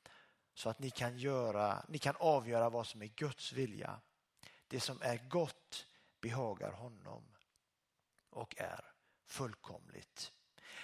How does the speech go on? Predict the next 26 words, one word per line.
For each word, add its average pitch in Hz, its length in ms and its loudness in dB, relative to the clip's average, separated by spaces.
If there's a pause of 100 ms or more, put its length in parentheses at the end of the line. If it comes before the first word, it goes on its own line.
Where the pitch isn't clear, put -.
(640)
Det 170 60 8
är 170 140 8
inte 151 220 0
så 151 160 2
lätt 139 560 2
att - 280 0
alltid 117 760 2
förnya 135 880 2
en 139 120 -2
tanke. 117 560 0 (600)
Jag 143 100 0
vet 151 180 6
inte 151 260 2
hur 147 140 0
ni 139 120 0
tänker 127 640 2 (340)
kring 143 200 0
de 131 140 2
bitarna, 123 380 4
men 147 240 0 (140)
ofta 156 380 4
så 165 120 0
har 170 60 4
man 139 180 6
bestämt 143 600 6
sig 165 320 4